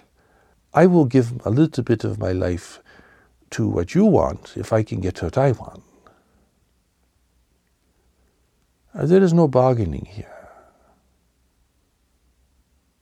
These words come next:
You cannot bargain with the Lord of the universe. You cannot bargain with the power of knowledge within yourself. People who think this way think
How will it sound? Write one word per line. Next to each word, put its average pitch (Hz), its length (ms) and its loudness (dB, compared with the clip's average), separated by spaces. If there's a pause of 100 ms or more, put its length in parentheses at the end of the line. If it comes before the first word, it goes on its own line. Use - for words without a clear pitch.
(760)
You - 120 -20
cannot 110 340 -6
bargain 92 400 -6 (220)
with - 140 -20
the 92 80 -10
Lord 85 280 -10
of 90 120 -20
the 80 80 -14
universe. 101 460 -10 (1500)
You 147 60 -6
cannot 180 340 -2
bargain 113 680 0
with 98 540 -8
the 107 80 -10
power 113 340 0
of 110 80 -4
knowledge 113 400 -4
within 123 240 -6
yourself. 131 480 -10 (4000)
People 180 280 -2
who 107 160 -2
think 220 440 -4
this - 300 -16
way - 240 -12
think - 460 -4